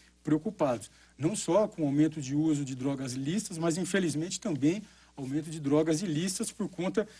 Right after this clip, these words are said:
de todas essas dificuldades, então, trazidas por esse momento sanitário importante que nós apresentamos, que nós vivemos agora. É, a nossa secretaria tem trabalhado, né, enfim, com ações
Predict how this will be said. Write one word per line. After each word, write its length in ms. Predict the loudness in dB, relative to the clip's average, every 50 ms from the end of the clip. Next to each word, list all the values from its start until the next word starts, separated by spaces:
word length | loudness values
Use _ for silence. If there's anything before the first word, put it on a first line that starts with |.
| -20 -20 -18 -10
de 120 | -10 -10
todas 400 | -10 -4 -2 -2 0 2 2 4
essas 320 | 4 2 4 4 2 2 2
dificuldades, 960 | 0 -4 -4 -4 -6 -4 -2 -4 -2 0 2 2 4 4 2 2 0 -4 -8
então, 200 | -6 -4 -6 -4
trazidas 640 | -2 0 2 2 0 0 -2 -4 -4 -4 -6 -8
por 180 | -8 -8 -4 -4
esse 160 | -4 -2 -2
momento 540 | -2 -2 0 0 0 -2 0 0 0 0 0 -4 -18 -20 -20 _
sanitário 800 | -8 -2 0 0 2 2 0 0 2 2 4 4 4 4 2 0
importante 500 | 0 2 2 2 4 2 0 0 0 0
que 60 | -2
nós 160 | -2 0 -2
apresentamos, 760 | -2 -2 -2 -2 -2 -2 -4 -2 2 2 2 2 2 -2 -10
que 100 | -8 -6
nós 160 | -6 -4 -4
vivemos 480 | -2 -4 -4 0 2 2 2 2 2 2
agora. 360 | 2 2 2 0 -6 -6 -12 -16 -20 -20 -20 -20 -20 -20 -20 -20 -8 0
É, 420 | 4 4 6 6 6 6 6 4 2 0
a 40 | 0
nossa 220 | 0 0 0 0 -2
secretaria 420 | -2 -4 -2 0 2 2 2 2
tem 160 | 0 -2 -2
trabalhado, 640 | 2 2 2 4 4 2 2 2 4 4 4 4 4
né, 80 | 2 2
enfim, 220 | 0 -2 -6 -8 -4
com 140 | 0 0 2
ações 640 | 2 0 -2 2 2 2 2 2 -2 -4 -4 -6